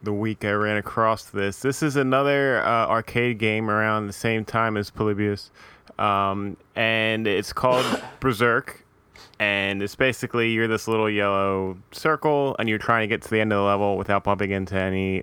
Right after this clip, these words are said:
of the walls or any objects in between. Uh, the thing about this game was that it had a ridiculous sixty-four thousand levels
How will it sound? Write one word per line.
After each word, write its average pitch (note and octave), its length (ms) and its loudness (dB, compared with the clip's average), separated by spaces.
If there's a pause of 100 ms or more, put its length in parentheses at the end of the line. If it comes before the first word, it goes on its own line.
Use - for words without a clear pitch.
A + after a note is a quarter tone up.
of F2 240 0
the F2+ 80 0
walls G#2 500 2
or F2+ 120 0
any F2+ 160 0
objects E2+ 520 -2
in F2+ 100 -6
between. F#2 540 -6 (500)
Uh, G2+ 320 2
the G2 140 -8
thing F3+ 180 0
about G3 140 2
this C3+ 160 -4
game C#3 560 0
was A2+ 240 0
that A#2 220 0
it G#2+ 80 0
had A2 400 0
a A#2+ 100 0
ridiculous B2+ 800 -2
sixty-four - 1000 -2
thousand A#2+ 800 -2
levels B2 540 0